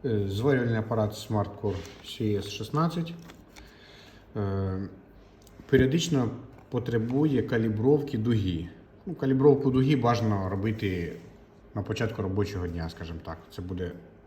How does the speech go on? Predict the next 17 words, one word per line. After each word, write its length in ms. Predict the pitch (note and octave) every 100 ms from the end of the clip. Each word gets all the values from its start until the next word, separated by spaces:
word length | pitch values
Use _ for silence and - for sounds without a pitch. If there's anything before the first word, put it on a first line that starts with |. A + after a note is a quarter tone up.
| -
тоді 180 | G2 G#2+
ма-, 380 | G2 G2 G2 G2+
матимемо 580 | A2 G#2+ G2 F#2+ F#2
найкращу 540 | F#2 F#2+ G#2+ G2+ - G2
якість 320 | F#2 F#2 F2
зварок. 440 | F2+ F2 E2 E2+ - - - - - - - - - -
Отже, 200 | A2 F#2
як 520 | G#2+ E3 - - -
провести 480 | - A2+ B2+ C3 C3
калібровку 600 | A#2+ G#2+ G2+ G2+ G#2+ G#2+
дуги? 340 | G#2 G2 F#2 D#2 - - - - - - - - -
Е, 500 | F#2+ F2+ F2+ F2 D#2 D2+ - - - - - - - - - - - - - - - - - -
нам 220 | A2 C#3 B2+
потрібно 380 | A2+ B2 A#2
зайти 300 | G#2 G#2+ A2+
в 40 | G#2
меню. 400 | G2 F2+ F2+